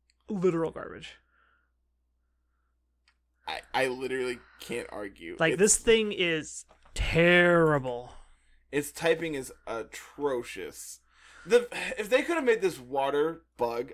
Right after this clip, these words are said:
Speaker 2: I'd be all
Speaker 1: Yep.
Speaker 2: excited
Speaker 1: Water
Speaker 2: for it.
Speaker 1: bug, sure. But bug flying, why?
Speaker 2: I hate it. It's
Speaker 1: It's
Speaker 2: stupid.
Speaker 1: garbage.
Speaker 2: Stop it. You have Aqua Jet, which would be cool if Weakness Policy was in the game.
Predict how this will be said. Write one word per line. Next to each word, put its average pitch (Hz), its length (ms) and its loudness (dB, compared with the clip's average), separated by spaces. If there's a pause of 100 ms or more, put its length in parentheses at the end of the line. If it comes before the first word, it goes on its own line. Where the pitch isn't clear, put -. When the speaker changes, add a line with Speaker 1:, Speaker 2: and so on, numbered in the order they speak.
Speaker 2:
I'd 131 180 0
be 139 140 -4
all 123 480 -6
Speaker 1:
Yep. - 160 0
Speaker 2:
excited 117 320 -6
Speaker 1:
Water 247 240 6
Speaker 2:
for 247 60 0
it. 226 40 -4
Speaker 1:
bug, 254 380 2
sure. 139 400 -4 (1300)
But 165 260 -2
bug 208 280 6
flying, 190 640 2
why? 156 360 2
Speaker 2:
I 120 80 -4
hate 113 240 -2
it. - 140 -8 (100)
It's 123 200 -6
Speaker 1:
It's - 60 -12
Speaker 2:
stupid. 117 100 -2
Speaker 1:
garbage. - 500 2
Speaker 2:
Stop - 420 -6
it. 87 140 -12 (540)
You - 80 0
have 202 100 0
Aqua 170 300 2
Jet, 160 240 2
which 160 140 0
would 151 100 -2
be 151 100 0
cool 170 220 2
if - 80 -2
Weakness 180 280 -6
Policy 147 320 0
was 139 140 -6
in 127 80 -10
the 120 80 -8
game. 107 340 -10